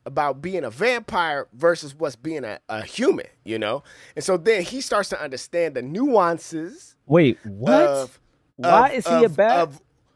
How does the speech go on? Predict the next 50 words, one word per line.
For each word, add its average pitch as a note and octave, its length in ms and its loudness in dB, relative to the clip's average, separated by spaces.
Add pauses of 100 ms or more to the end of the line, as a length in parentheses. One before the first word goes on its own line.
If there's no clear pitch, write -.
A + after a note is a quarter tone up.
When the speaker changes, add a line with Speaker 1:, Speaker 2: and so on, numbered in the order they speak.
(300)
Speaker 1:
of E3+ 180 0
who A#3+ 180 -6
the, A#3 60 -10
because B3 380 -2
vampires C4 680 0 (260)
and, F#3 200 -4
and F3 140 -2
bats, - 460 -2 (260)
they E3+ 140 0
go G#3+ 180 0
together, E3 400 -4 (160)
you B2+ 100 -10
know? B2 200 -6
Speaker 2:
You D#3 60 6
Speaker 1:
And G#3 60 8
Speaker 2:
know A#3+ 80 10
Speaker 1:
so A3 40 6
Speaker 2:
I G3 40 8
Speaker 1:
then E3+ 100 -8
Speaker 2:
thought F#3 180 6
you F3+ 40 6
Speaker 1:
he - 20 6
Speaker 2:
was D#3+ 100 4
gonna C#3 180 6
say - 60 6
Speaker 1:
realizes A#2 320 4 (640)
the D#3+ 100 -4
Speaker 2:
You E3+ 120 -4
know, B3 80 0
Speaker 1:
nuances, G#3 440 2
huh? G3+ 200 -8 (100)
Speaker 2:
you D3+ 80 2
know E3 80 4
what E3 100 4
I - 20 -2
thought D#3+ 140 2
you C#3 60 -8
was D3 60 -6
gonna D#3 120 0
say? C#3+ 240 0
I G#2+ 80 -4
thought D#3 200 2
you C#3+ 80 -6
was D3 40 -2
gonna C#3 140 0
say C3+ 180 -4
at A#2 120 -4
the A2+ 60 -8
very B2+ 320 -4
end B2+ 360 0